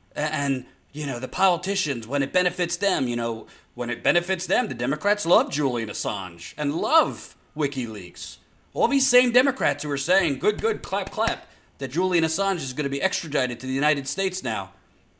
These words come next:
they didn't mind when he was releasing horrible, horrible war crimes that made the Bush administration look terrible. Donald Trump certainly didn't mind WikiLeaks releasing things.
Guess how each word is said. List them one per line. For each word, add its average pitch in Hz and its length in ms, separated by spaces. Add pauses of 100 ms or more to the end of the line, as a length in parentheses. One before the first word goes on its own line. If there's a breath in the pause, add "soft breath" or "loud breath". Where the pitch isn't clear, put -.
(160)
they 117 160
didn't 175 200
mind 113 280
when 110 140
he 117 80
was 104 180
releasing 107 600 (200)
horrible, 123 840 (400)
horrible 151 680 (340)
war 214 220
crimes 98 520 (240)
that 131 180
made 127 180
the 120 60
Bush 151 260
administration 104 680
look 104 160
terrible. 123 380 (3000 soft breath)
Donald 151 320
Trump 262 240
certainly 160 440
didn't 135 280
mind 123 460 (560)
WikiLeaks 135 580
releasing 120 440
things. 110 420